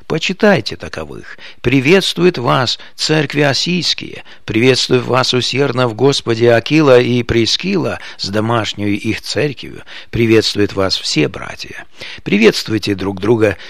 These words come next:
святым целованием. Моё Павлово приветствие собственноручно».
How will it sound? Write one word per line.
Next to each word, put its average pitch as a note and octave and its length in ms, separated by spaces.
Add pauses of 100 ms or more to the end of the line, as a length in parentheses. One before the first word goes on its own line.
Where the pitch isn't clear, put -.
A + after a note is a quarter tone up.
(100)
святым F#2+ 580
целованием. F2+ 800 (420)
Моё G2 540
Павлово A2+ 540 (120)
приветствие F#2+ 720 (280)
собственноручно». - 1040